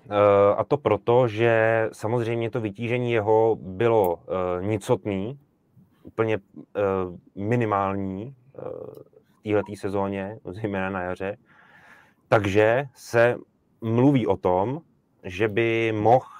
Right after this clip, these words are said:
zamířit někam na příští sezónu, kde by měl toho prostoru mnohem víc. Teď se můžeme bavit o nějakým Hradci Králové, odkud, odkud mimochodem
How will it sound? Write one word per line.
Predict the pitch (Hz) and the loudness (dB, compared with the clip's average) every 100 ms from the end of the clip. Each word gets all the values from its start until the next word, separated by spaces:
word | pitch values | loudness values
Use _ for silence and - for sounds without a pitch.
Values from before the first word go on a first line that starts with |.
| - _ | -20 _
zamířit | 92 110 120 127 104 90 | -4 -2 -2 -2 -4 -4
někam | 104 117 113 | -4 -2 -2
na | 104 | -4
příští | - 104 - | -10 -14 -12
sezónu, | 101 101 110 | -4 0 0
kde | 101 107 | 0 0
by | 110 | 0
měl | 107 101 107 | 0 0 -2
toho | 104 104 | -2 -2
prostoru | 104 95 - 101 107 _ _ | -2 -4 -2 -2 -2 _ _
mnohem | 98 107 104 104 | -4 -2 -2 -2
víc. | 95 85 _ | -4 -8 _
Teď | 110 | -6
se | - | -2
můžeme | 127 110 110 | -2 -2 0
bavit | 101 98 98 | 0 0 -4
o | |
nějakým | 104 104 101 | -4 -4 -4
Hradci | 107 101 - | -4 -4 -6
Králové, | 92 101 95 98 98 | -2 0 2 0 -2
odkud, | 98 95 - 95 - | -4 -8 -8 -10 -6
odkud | 107 - 98 | -6 -4 -6
mimochodem | 98 98 101 98 | -4 -4 -2 -4